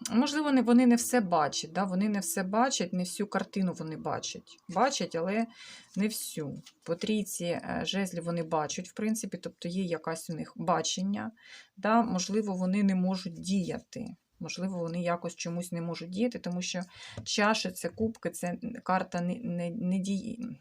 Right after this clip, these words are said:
не дієва, да, не діяльності, а суму печалі. І тут можна прочитати, що вони не все бачать.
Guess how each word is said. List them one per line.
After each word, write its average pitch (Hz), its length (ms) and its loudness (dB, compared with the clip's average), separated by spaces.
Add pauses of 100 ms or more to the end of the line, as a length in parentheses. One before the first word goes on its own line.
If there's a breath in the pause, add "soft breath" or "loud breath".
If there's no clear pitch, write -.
(120)
не 185 160 2
дієва, 180 520 -2
да, 165 200 -2
не 170 100 -4
діяльності, 175 760 -2
а 170 100 -4
суму 185 400 0
печалі. 226 560 0 (420 loud breath)
І 196 80 0
тут 226 180 2
можна 190 260 0
прочитати, 196 600 -2
що 180 220 -2
вони 190 240 2
не 196 120 2
все 202 280 -2
бачать. - 840 -2